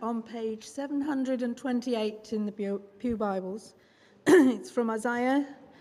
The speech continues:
chapter forty-two, verses one to nine. "Here is my servant whom I'm uphol-, whom I uphold,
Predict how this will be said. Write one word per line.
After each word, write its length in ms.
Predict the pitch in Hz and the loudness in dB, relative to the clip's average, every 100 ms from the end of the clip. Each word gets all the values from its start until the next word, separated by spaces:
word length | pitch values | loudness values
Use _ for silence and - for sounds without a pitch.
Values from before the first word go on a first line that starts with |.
| - - - - | -20 -20 -20 0
chapter 320 | - 247 247 | 4 4 4
forty-two, 800 | 269 277 262 262 - 214 185 196 - - - - - - - _ | 4 4 2 4 8 8 8 2 -2 -14 -20 -20 -20 -20 -20 _
verses 380 | 226 220 226 214 | 4 4 2 2
one 180 | 214 214 | 2 2
to 140 | 214 | 2
nine. 420 | 214 180 175 175 - - - - - - - - - - - - - _ - - - - - _ _ - - - - - - - - | 2 2 -2 -6 -10 -20 -20 -20 -20 -20 -20 -20 -20 -20 -20 -20 -20 _ -20 -20 -20 -20 -20 _ _ -20 -20 -20 -20 -20 -20 -20 -10
"Here 320 | - 339 349 | 0 4 8
is 160 | 311 269 | 6 8
my 160 | 269 262 | 8 8
servant 640 | 262 269 254 190 175 175 | 12 12 12 12 4 2
whom 260 | 247 240 233 | 6 8 8
I'm 200 | 226 233 | 8 8
uphol-, 500 | 240 - 220 202 - - | 6 4 2 2 -2 -8
whom 340 | - 233 226 208 | 0 4 4 2
I 180 | 214 226 | 4 8
uphold, 680 | 233 226 - 233 175 165 | 8 6 4 4 4 0